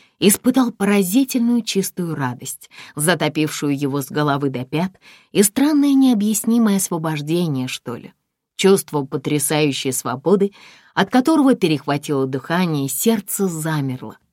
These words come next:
пропустив пару ударов. А в голове неожиданно, так отчетливо и ясно прозвучала мысль, что только эту девочку он хочет, телом, душой и духом своим,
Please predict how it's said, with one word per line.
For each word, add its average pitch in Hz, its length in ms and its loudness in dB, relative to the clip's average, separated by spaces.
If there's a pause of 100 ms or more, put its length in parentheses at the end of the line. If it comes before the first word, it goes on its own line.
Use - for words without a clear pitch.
(200)
пропустив 160 840 -2 (260)
пару 139 340 0
ударов. 135 380 -6 (600)
А 175 100 4
в 160 60 -4
голове 147 400 0
неожиданно, 147 840 -2
так 185 220 -4
отчетливо 233 720 -2
и 226 100 0
ясно 156 640 -4 (460)
прозвучала 160 680 2
мысль, 147 420 -4 (380)
что - 240 2
только 269 300 2
эту 220 260 -2
девочку 156 520 -6
он 139 160 -6
хочет, - 520 -8 (220)
телом, 160 460 0
душой 143 500 -2
и - 20 -2
духом 147 460 -4
своим, 143 500 -8